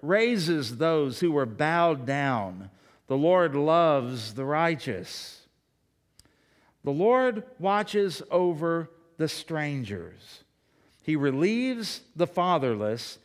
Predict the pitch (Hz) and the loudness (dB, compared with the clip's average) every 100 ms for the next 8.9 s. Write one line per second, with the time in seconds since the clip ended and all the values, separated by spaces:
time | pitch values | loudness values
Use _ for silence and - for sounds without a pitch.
0 | _ - 147 135 135 156 139 117 85 - | _ -6 -4 -2 0 0 2 0 -2 -12
1 | - _ _ _ _ _ _ _ 117 120 | -20 _ _ _ _ _ _ _ -10 -4
2 | 120 220 285 254 170 156 226 247 139 113 | 0 0 2 2 2 4 4 4 -2 -4
3 | 127 131 - _ _ - 123 - 196 208 | -4 -10 -18 _ _ -8 -8 -6 -4 -2
4 | 214 220 214 - _ _ - 180 185 - | -2 -4 -8 -12 _ _ -2 0 -2 -6
5 | - 165 147 151 151 131 135 127 110 90 | -12 -6 -4 -4 -6 -6 -4 -2 -2 -4
6 | 82 85 - _ _ _ _ _ _ _ | -10 -18 -20 _ _ _ _ _ _ _
7 | _ _ 120 123 196 233 233 220 - - | _ _ -4 2 4 4 2 -2 -6 -14
8 | - - 139 135 156 180 196 196 185 | -10 -2 0 2 0 0 -2 -4 -6